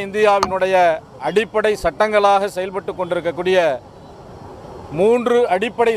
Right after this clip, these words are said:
சட்டங்களையும் மாற்றி அமைத்தது இந்தியாவினுடைய ஜனநாயக மாண்புக்கு எதிரானது என்பதை எஸ் டி பி ஐ கட்சி பதிவு செய்கிறது. இந்த சட்ட அமலின் மூலமாக பாராளுமன்ற மரபுகள் மீறப்பட்டிருக்கிறது,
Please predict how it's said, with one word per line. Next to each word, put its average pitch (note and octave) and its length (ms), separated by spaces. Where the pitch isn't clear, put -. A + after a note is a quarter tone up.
சட்டங்களையும் G#3 680
மாற்றி G3+ 320
அமைத்தது F#3 440
இந்தியாவினுடைய G#3 720
ஜனநாயக G#3 720
மாண்புக்கு F#3+ 540
எதிரானது G#3+ 500
என்பதை F3+ 340
எஸ் D3 140
டி G3 140
பி F#3 80
ஐ - 100
கட்சி E3 260
பதிவு D#3+ 300
செய்கிறது. B2 340
இந்த F#3+ 280
சட்ட F#3+ 200
அமலின் A#3 360
மூலமாக F#3 520
பாராளுமன்ற A#3 720
மரபுகள் A#3 500
மீறப்பட்டிருக்கிறது, F#3+ 880